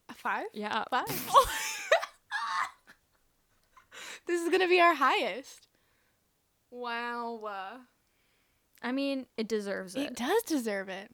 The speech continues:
Speaker 2: Four point eight. I'm writing it in the book.
Speaker 1: Dang. Four point eight.
Speaker 2: I mean,
Speaker 1: Is that our highest? Or
Speaker 2: Oh,
Speaker 1: was
Speaker 2: yeah.
Speaker 1: Naked, yeah, okay.
Speaker 2: Oh,
Speaker 1: Naked
Speaker 2: yeah.
Speaker 1: Brothers Band was pretty high, right? Is that the other one that
Speaker 2: Naked
Speaker 1: was
Speaker 2: Brothers Band was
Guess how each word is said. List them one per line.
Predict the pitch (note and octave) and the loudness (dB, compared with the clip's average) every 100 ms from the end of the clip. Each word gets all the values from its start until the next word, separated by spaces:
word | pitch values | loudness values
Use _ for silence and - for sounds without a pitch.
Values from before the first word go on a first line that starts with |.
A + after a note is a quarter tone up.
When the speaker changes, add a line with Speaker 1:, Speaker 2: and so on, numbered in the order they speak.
| _ _ _ | _ _ _
Speaker 2:
Four | A3 A3+ B3 C4+ C#4 _ _ | -10 -6 -6 -6 -12 _ _
point | - A3 A3 A3+ - - _ B3+ | -8 -4 -4 -6 -12 -18 _ 2
eight. | C4 C4 | 2 2
I'm | A#3 G#3 | -2 2
writing | C#4 D#4 D4+ C#4+ | 6 8 8 6
it | C#4 | 6
in | C4+ | 6
the | C4 | 4
book. | D#4+ F#4+ - - - | 4 2 2 -12 -6
Speaker 1:
Dang. | A3+ G#3 F#3+ F#3+ G3 - - | -2 -2 -4 -10 -14 -20 0
Four | B3+ C4+ | 2 2
point | D4+ C4+ A3+ | 0 -2 -4
eight. | B3 C#4+ C#4 - - _ _ _ _ - | -4 -4 -6 -12 -20 _ _ _ _ -4
Speaker 2:
I | C4+ | -2
mean, | C#4+ | 0
Speaker 1:
Is | C#4 | 2
that | A#3+ | 4
our | B3 | 6
highest? | A3+ A3 C#4+ E4 - - _ - | 4 2 2 -2 -10 -18 _ 4
Or | |
Speaker 2:
Oh, | B3+ | 6
Speaker 1:
was | C#4 | 8
Speaker 2:
yeah. | C4+ | 8
Speaker 1:
Naked, | C#4 C#4 - | 6 4 0
yeah, | B3 A3 | 2 2
okay. | G#3 G#3 - - | 2 -6 -10 -6
Speaker 2:
Oh, | - | 0
Speaker 1:
Naked | G4 - | 2 4
Speaker 2:
yeah. | G4+ | 6
Speaker 1:
Brothers | A4 G#4+ | 6 6
Band | D4+ | 4
was | B3 | 4
pretty | - A3 | 2 -4
high, | F#3+ G3+ G3+ | -4 -4 -2
right? | A3+ C#4+ | -4 -2
Is | D4 | 0
that | E4+ | 0
the | F4+ | 4
other | F4 F4 | 4 6
one | F4 | 4
that | E4+ | 4
Speaker 2:
Naked | D#4 | 0
Speaker 1:
was | C#4 | 0
Speaker 2:
Brothers | C4 C4 | 0 0
Band | B3 A#3 | -2 -4
was | G#3+ | -6